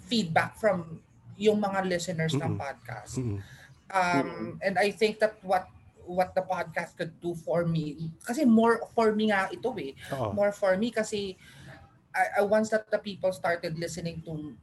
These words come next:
Speaker 1: to, to my stories and to my, to my, kung anong nangyayari sa akin, maybe they have an opportunity to tell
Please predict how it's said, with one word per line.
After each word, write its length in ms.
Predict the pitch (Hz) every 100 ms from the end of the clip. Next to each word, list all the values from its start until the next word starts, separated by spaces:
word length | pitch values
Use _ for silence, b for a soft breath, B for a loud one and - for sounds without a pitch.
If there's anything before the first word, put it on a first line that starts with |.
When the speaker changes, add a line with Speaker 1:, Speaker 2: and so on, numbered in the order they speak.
| _
Speaker 1:
to, 160 | 175 147 -
to 80 | 165
my 240 | 156 151
stories 480 | - 160 139 139 -
and 80 | -
to 120 | 165
my, 160 | 156 143 147 143 143 139 135
to 80 | 160
my, 160 | 147 131 131 104
kung 160 | - 139
anong 320 | 190 185 175
nangyayari 400 | 165 160 139 139
sa 240 | 175 156
akin, 320 | 160 123 135 - B B B B B B
maybe 400 | 202 220 214 214
they 240 | 202 190
have 400 | 170 160 180 180
an 560 | 165 - 170 156 151 -
opportunity 480 | - 170 165 165 160
to 220 | - 160 -
tell 160 | 165